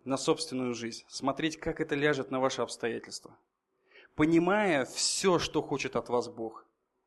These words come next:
менял ваши молитвы. Чтобы вы, когда в конце добавляете «во имя Иисуса Христа», понимали, что стоит за этими словами.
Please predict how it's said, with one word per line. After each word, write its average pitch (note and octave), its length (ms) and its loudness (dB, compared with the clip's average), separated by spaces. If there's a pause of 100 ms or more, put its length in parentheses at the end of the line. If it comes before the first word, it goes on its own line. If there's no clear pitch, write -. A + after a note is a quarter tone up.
(180)
менял D3 380 4
ваши C3+ 260 2
молитвы. A#2 480 -6 (640)
Чтобы D3 360 0
вы, D#3+ 280 0
когда C3+ 300 0
в C#3+ 80 -4
конце D#3+ 320 0
добавляете C#3+ 640 2
«во C3 180 2
имя F3 300 0
Иисуса D3 440 -2
Христа», C#3 360 -2
понимали, D3 540 0
что D3 240 -4
стоит C3+ 300 -4
за C3 100 0
этими B2 260 -6
словами. A#2 420 -4